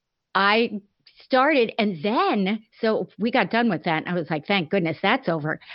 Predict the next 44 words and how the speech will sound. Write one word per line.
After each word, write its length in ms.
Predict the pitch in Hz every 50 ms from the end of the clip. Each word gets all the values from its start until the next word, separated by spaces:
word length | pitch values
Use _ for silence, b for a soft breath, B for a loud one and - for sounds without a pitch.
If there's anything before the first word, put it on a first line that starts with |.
| B B B -
But 200 | 202 196 202 -
then 280 | 214 226 277 320 294 285
she 260 | - - - 196 185
said, 400 | - - 202 180 175 185 170 - b b b
"Now 240 | - 180 190 190 190
for 180 | 185 - 214 196
my 160 | 185 185 175
fortieth 520 | 170 - - 233 220 208 202 175 170 170 -
birthday, 520 | - 294 330 330 - 190 170 175 175 170 - - -
I 120 | 185 185
have 200 | 180 175 185 170 - -
wanted 380 | 170 156 185 180 180 190 185 -
to 100 | - 185
run 360 | 160 165 170 165 165 180 - - - -
a 80 | 170
race. 580 | 165 160 196 254 302 185 - - - - - - B B B B B B
So 240 | - - 220 190 185
y'all 400 | 185 175 196 202 208 226 233 202
have 200 | - 190 180 -
to 80 | 180
come 300 | - - - 320 330 370
with 220 | 339 240 - - -
me 280 | 165 160 170 170 156 -
and 200 | - 202 196 175
run 200 | 185 190 185 185
this 200 | 180 170 165 - - -
color 380 | - - 320 339 311 254 190
run." 360 | 147 156 160 - - 156 - - _ _ _ _ _ _ _ B B B B B B B B -
And 120 | 240 220 226
I 100 | 214 208
was 160 | 196 180 -
like, 180 | 185 160 160 - -
"Oh, 280 | - 269 294 254 165 135
no, 440 | 147 143 156 185 233 226 160 - - -
are 80 | 170
you 140 | 180 190 185
freaking 640 | - - - - - 427 440 440 - 170 151 - -
kidding 300 | - - 285 302 381 370
me? 320 | 415 403 403 392 - 123 -
I 120 | - 262 285
don't 140 | - 494 254
wanna 240 | 269 - 262 214 - -
do 180 | - 190 190 185
this. 220 | 208 - 302 320